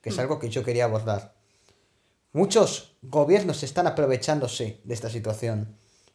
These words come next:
Speaker 1: Que haya gente que niegue la existencia del virus va a hacer que, va a hacer que la gente salga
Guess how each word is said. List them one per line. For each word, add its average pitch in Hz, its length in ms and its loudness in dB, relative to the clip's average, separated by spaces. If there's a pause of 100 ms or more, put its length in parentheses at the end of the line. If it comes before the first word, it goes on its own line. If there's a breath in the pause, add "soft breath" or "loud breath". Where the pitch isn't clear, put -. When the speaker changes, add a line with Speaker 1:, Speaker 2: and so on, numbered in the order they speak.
Speaker 1:
Que - 100 4
haya 214 200 6
gente 156 360 0
que 135 120 -2
niegue 156 300 2
la 120 60 0
existencia 175 440 -2
del 170 140 2
virus 127 240 -2
va 165 80 -2
a - 40 -10
hacer - 160 -6
que, 165 280 -4
va 160 100 2
a 175 40 2
hacer 190 160 -2
que 156 120 0
la 143 100 0
gente 180 280 -4
salga 117 640 0